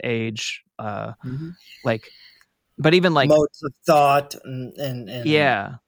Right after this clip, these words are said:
Speaker 1: Well, and that's my,
Speaker 2: that.
Speaker 1: is, my guess is that if you're around more people, you have more of an understanding that, like,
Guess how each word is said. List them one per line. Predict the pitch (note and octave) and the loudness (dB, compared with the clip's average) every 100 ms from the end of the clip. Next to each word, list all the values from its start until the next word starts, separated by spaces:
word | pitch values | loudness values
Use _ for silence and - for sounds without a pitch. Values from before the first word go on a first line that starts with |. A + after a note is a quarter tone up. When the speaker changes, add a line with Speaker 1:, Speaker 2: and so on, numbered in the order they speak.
| _ _ _ - | _ _ _ -2
Speaker 1:
Well, | - | 2
and | G#3+ | 4
that's | A#3+ G#3 | 4 0
my, | - | -6
Speaker 2:
that. | C#3+ | -4
Speaker 1:
is, | E3 D3 - | -4 -6 -4
my | D#3 C#3+ | -2 0
guess | C3 G3+ D#3+ - | 2 2 2 -2
is | A#2+ | -6
that | B2 A2 - _ - | -6 -8 -12 _ -12
if | B2+ | -6
you're | D3 C3 | -2 -2
around | B2 C3 C3+ C3+ | 0 2 0 -2
more | B2+ A#2 | -2 -4
people, | - D3 C#3 C3+ A#2+ A2 G#2+ _ _ _ _ _ _ _ _ _ _ - | -6 -8 -2 0 0 -2 -8 _ _ _ _ _ _ _ _ _ _ -6
you | C#3+ C#3+ | 0 2
have | C3+ C3+ B2 | 4 2 2
more | B2+ C3 D3+ D3+ | 0 2 2 2
of | |
an | C3+ | 2
understanding | B2+ A#2+ A#2 - A#2+ A#2+ B2 C3+ C3 | -2 -2 -4 -6 -4 -4 -4 -6 -4
that, | A#2+ A2+ | -4 -2
like, | A2+ A2 - | -6 -6 -18